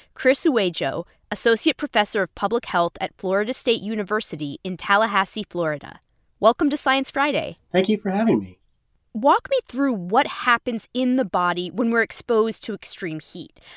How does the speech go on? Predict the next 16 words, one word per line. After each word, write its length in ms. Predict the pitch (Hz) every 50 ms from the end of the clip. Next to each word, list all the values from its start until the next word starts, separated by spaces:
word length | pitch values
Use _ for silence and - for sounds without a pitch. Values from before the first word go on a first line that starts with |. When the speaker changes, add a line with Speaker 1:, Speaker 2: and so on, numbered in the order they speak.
| - -
Speaker 1:
I 140 | 220 233 233
know 260 | 240 240 233 226 214 _ _ -
from 240 | - 277 - 214
personal 420 | - - 453 466 - 359 285 220 214
experience 600 | 214 - - - - 190 185 190 208 226 247 -
that 100 | 226 -
I 140 | 214 220 233
get 320 | - 202 175 - _ _
covered 360 | - - - 180 156 180 175 165
in 140 | 165 156
sweat 420 | 151 - - - 196 226 269 277 - -
and 320 | 233 247 285 294 208 220
my 120 | 226 247
face 320 | 294 - 466 440 381 - -
turns 360 | - - 226 202 190 180 -
red. 420 | 170 196 190 170 160 151 151 165